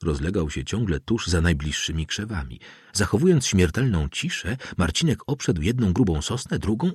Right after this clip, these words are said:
i wyjrzał za owe sośniaki. Zamiast głuszca ujrzał tam Nogę, rozwalonego pod cienistym drzewkiem i chrapiącego z pogwizdywaniem i bełkotem.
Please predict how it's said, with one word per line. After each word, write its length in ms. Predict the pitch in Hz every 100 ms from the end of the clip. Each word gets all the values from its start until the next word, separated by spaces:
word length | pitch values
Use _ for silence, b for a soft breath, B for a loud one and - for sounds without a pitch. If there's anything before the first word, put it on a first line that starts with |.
| -
i 200 | - 214 b b b b
wyjrzał 440 | 78 151 147 127 98
za 160 | -
owe 240 | - 85 76
sośniaki. 760 | - - - - _ - 135 _ _ _ _ _ _ _ _ _ _ _ _ _ -
Zamiast 560 | 90 180 196 95 -
głuszca 520 | 62 67 156 - - -
ujrzał 400 | - 160 135 107
tam 340 | 90 76 65 73
Nogę, 440 | 76 64 67 80
rozwalonego 680 | 104 95 87 98 92 127 139
pod 200 | 101 90
cienistym 520 | - 82 127 - 80
drzewkiem 540 | 65 64 92 - 120 135
i 120 | 202
chrapiącego 800 | 185 190 180 202 180 - 170 110 87 B
z 80 | -
pogwizdywaniem 880 | 165 117 123 101 104 95 87 76 73
i 80 | 69
bełkotem. 880 | 69 65 - - - 62 60 -